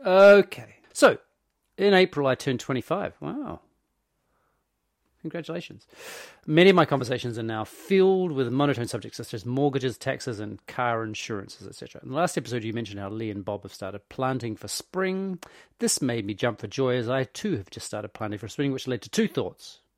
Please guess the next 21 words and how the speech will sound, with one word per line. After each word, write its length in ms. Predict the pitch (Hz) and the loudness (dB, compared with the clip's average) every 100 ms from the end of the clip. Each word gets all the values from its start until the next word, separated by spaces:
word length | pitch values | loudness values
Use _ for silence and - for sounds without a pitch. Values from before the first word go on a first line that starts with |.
| _ - | _ 0
One, 380 | 135 170 240 - | 2 4 2 -2
man, 380 | 143 160 147 117 | 2 4 4 2
I 100 | 110 | -2
just 240 | 110 - | -4 -6
fucking 240 | 120 117 | -6 -4
love 160 | 110 113 | -6 -4
compost 460 | - 131 127 117 - | -4 -2 -2 -2 -2
bins. 320 | 160 175 151 | 0 -2 -2
And 200 | 127 127 | -4 -2
two, 240 | - 151 | 0 2
I 60 | 127 | 2
don't 160 | 120 | -2
feel 140 | - 110 | -4 -8
like 140 | 104 | -8
a 20 | 101 | -12
teenager 340 | 107 101 95 | -10 -10 -10
anymore. 340 | 90 92 87 - _ _ | -14 -14 -16 -20 _ _
Anyway, 360 | 262 262 135 151 - | 4 6 6 0 -4
two 140 | - 214 | -2 2
questions 340 | 151 - 117 | 0 0 -6
follow. 280 | - 98 | -8 -12